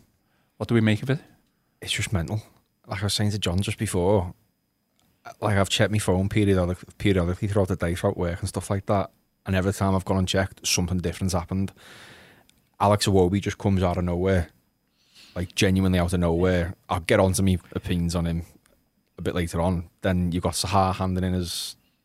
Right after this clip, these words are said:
Speaker 2: transfer request,
Speaker 1: Yeah.
Speaker 2: which, which, you know, hopefully will bode well for us. Chris Smalling, again, I mean, I think we're s-, potentially scraping the barrel there a little bit now on the centre half situation 'cause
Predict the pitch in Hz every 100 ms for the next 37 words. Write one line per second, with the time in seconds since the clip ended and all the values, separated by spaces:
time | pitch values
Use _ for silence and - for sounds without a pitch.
0 | _ _ - - 92 90 101 95 - 95
1 | 107 101 92 - - - - - - -
2 | - _ _ _ _ _ - 92 - -
3 | 101 98 82 - _ _ _ _ _ -
4 | - - - - - _ _ _ _ 98
5 | 92 - 92 85 92 90 85 85 82 98
6 | 95 92 - - - - _ _ _ _
7 | _ - - - 104 92 95 104 104 -
8 | - 92 92 98 92 - - 82 80 80
9 | 90 - - _ _ _ - - 87 -
10 | 82 - 85 80 82 82 85 87 85 85
11 | 85 80 82 82 82 - 87 85 80 78
12 | 90 - 82 - 85 - 80 -